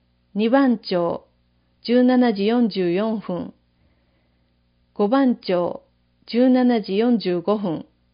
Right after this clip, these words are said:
桔梗ヶ丘南集会所、十七時四十七分。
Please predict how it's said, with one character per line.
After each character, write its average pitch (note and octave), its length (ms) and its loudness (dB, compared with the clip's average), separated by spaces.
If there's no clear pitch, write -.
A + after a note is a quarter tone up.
桔 - 160 -16
梗 C#4 240 4
ヶ C4 180 2
丘 G3+ 160 -4
南 G#3+ 400 0
集 A3 280 -4
会 G#3 300 -2
所、 F3+ 340 -2
十 C#4 260 2
七 C4+ 340 2
時 G3+ 160 -6
四 A#3 200 0
十 F#3 200 -8
七 F3+ 340 -6
分。 D#3+ 320 -10